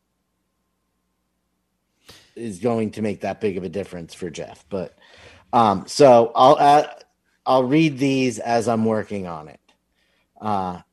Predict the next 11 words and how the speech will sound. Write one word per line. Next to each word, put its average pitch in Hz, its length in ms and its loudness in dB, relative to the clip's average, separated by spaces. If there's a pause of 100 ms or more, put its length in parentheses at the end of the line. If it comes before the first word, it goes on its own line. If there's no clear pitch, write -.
(320)
a 120 100 -2
girl 151 320 4
prepares 160 540 0
to - 100 -14
take 147 240 0
a 151 60 -2
shower. 135 540 0
No 135 260 -2
nudity 131 500 -2
is 113 120 0
shown. 98 560 -8